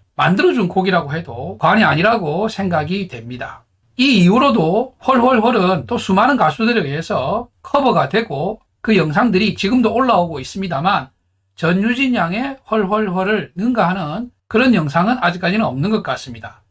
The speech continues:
최고의 조회수를 가지고 있는 전유진 양의 헐헐헐, 다시 한번 무대에서 부르는 모습을 보고 싶네요. 자, 오늘 여러분들께 원곡을 부른 가수가 아닌 다른 가수가 불러서 초대박 히트를 하게 된 곡들,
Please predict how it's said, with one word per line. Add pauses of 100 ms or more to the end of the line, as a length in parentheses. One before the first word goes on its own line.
(140)
최고의
조회수를
가지고
있는
전유진
양의
헐헐헐, (140)
다시
한번 (260)
무대에서
부르는
모습을
보고
싶네요. (760)
자,
오늘
여러분들께
원곡을
부른
가수가
아닌 (460)
다른
가수가
불러서 (600)
초대박
히트를
하게
된
곡들,